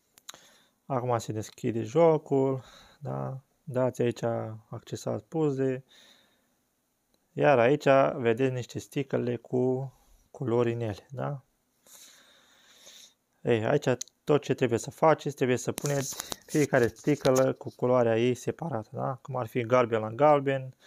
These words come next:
roșu la roșu, verde la verde și așa mai departe, da? Și pe aici, pe ecran, se plimbă tablete, telefoane, iPhone-uri și ale alea. Puteți să câștigați la fiecare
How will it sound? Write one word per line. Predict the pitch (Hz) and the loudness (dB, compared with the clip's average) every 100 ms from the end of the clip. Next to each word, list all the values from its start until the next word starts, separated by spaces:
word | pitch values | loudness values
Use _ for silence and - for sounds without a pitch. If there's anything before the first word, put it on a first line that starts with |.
| - _ - | -20 _ 0
roșu | 135 123 117 | 0 2 2
la | 113 | 6
roșu, | 156 147 - | 6 4 2
verde | 120 131 120 | 0 2 2
la | 117 | 0
verde | 120 147 131 | 4 2 4
și | 127 131 | 0 0
așa | 117 127 | 0 0
mai | 120 | 0
departe, | 120 120 120 110 - | -4 -4 -6 -10 -6
da? | 131 147 147 - - _ _ | -2 -2 -4 -16 -20 _ _
Și | - 147 | -10 -4
pe | 147 | 0
aici, | 139 135 | 2 0
pe | - 123 | 2 2
ecran, | 117 - 139 | 4 4 2
se | - 120 | 2 -4
plimbă | - 143 123 | -2 -2 -2
tablete, | 117 185 185 139 151 147 | -2 -2 0 2 2 2
telefoane, | 123 117 113 - 139 120 | -4 -2 -2 0 0 2
iPhone-uri | 123 - 123 120 117 | -2 -2 -4 -4 -6
și | 123 | -4
ale | 117 | -2
alea. | 120 107 | -2 -4
Puteți | 101 - 117 | -10 -12 -12
să | - | -10
câștigați | 113 110 - 117 127 117 | -12 -14 -8 -2 -2 -2
la | 113 | -4
fiecare | - 117 - 120 117 117 | -6 -6 -2 0 0 -2